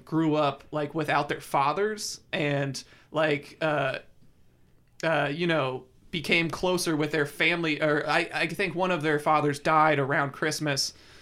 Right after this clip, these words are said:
and, like, that was a way for them to heal. It was like watching Christmas movies together. And, uh, basically, both the person who wrote it and directed it just had a,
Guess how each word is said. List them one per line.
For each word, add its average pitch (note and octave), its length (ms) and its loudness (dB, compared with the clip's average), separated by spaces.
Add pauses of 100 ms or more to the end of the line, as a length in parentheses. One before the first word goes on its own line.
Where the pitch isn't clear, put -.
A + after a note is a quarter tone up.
(220)
and, D3+ 180 0
like, D3+ 180 0
that D3 140 2
was D3+ 120 0
a C#3+ 40 2
way D3 160 4
for C#3+ 140 -4
them D3 160 0
to C3+ 60 -6
heal. C#3+ 640 2
It C#3 40 -2
was C#3 120 -4
like C3+ 160 -4
watching C#3+ 280 -2
Christmas F3+ 420 -2
movies C#3+ 460 2
together. C#3 540 0 (260)
And, D3 300 0
uh, C#3 280 2
basically, D#3+ 760 0 (420)
both G#3 180 4
the G3+ 80 0
person F3 320 0
who F3+ 100 -2
wrote E3 260 2
it - 200 0
and D#3 180 0
directed E3 420 0
it D3+ 220 -2
just C#3+ 200 -4
had C#3+ 140 0
a, B2 120 -8